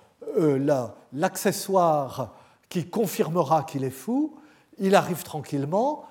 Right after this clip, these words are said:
et dès qu'il a passé la porte de la ville, il se met, euh, à faire le fou. Il se distingue ainsi du fou de Dieu, qui est en un sens vraiment fou,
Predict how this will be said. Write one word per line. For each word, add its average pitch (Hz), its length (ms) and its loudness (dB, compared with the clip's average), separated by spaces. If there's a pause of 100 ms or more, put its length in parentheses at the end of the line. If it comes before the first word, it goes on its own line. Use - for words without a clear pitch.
(160)
et 143 120 -4
dès 202 140 4
qu'il 202 180 0
a 147 60 4
passé 160 240 -2
la 131 100 -2
porte 123 240 -4
de 131 60 -4
la 123 140 -4 (340)
ville, 233 440 -4
il 180 160 -2
se - 140 -6
met, 202 280 0 (360)
euh, 160 340 10
à 165 120 2
faire 117 240 -4
le 123 100 -6
fou. - 260 -14 (720)
Il 233 220 4
se 254 120 0
distingue 196 580 2
ainsi 160 500 0 (320)
du 147 180 2
fou 147 280 0
de 185 100 4
Dieu, 226 420 -2 (380)
qui 233 160 4
est 214 220 8
en 196 100 -2
un 175 120 2
sens 160 600 0 (800)
vraiment 185 640 0
fou, - 380 -6